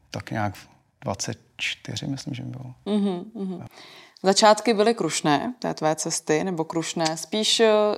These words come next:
Speaker 2: jsi pracoval tak všude možně?
Speaker 1: No, ono
Speaker 2: Tuším.
Speaker 1: právě, že to je strašně zvláštní, že tady lidi na to takhle jako koukají, že to musí být hrozně těžký
Speaker 2: Já
Speaker 1: nebo
Speaker 2: jsem to četla v
Speaker 1: krušný.
Speaker 2: nějakém rozhovoru, se
Speaker 1: Jo, tak
Speaker 2: přiznám.
Speaker 1: jako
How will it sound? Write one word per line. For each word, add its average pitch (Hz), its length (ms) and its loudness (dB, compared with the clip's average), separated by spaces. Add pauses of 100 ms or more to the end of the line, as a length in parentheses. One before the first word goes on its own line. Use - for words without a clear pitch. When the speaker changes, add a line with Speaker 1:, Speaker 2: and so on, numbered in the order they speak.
(160)
Speaker 2:
jsi - 140 -2
pracoval 196 460 4
tak 202 200 -2
všude 208 260 0
možně? 165 440 -2 (120)
Speaker 1:
No, 135 140 6
ono 160 140 8
Speaker 2:
Tuším. - 180 -10
Speaker 1:
právě, 127 380 2
že 160 280 -2
to - 100 2
je 147 80 4
strašně 143 440 -2
zvláštní, 147 380 4
že 123 140 2
tady 123 240 2
lidi 131 160 2
na 139 60 4
to 139 100 0
takhle 139 140 4
jako 143 160 2
koukají, 131 340 -2
že - 60 -2
to 135 60 0
musí 131 160 -2
být 139 60 2
hrozně 131 200 2
těžký 131 460 -2
Speaker 2:
Já 151 60 6
Speaker 1:
nebo 143 80 4
Speaker 2:
jsem 233 120 2
to 240 60 4
četla 240 120 0
v 233 120 6
Speaker 1:
krušný. 226 60 6
Speaker 2:
nějakém 226 280 4
rozhovoru, 185 460 0
se - 160 -6
Speaker 1:
Jo, 117 80 6
tak 120 100 4
Speaker 2:
přiznám. 113 200 -2
Speaker 1:
jako 113 260 2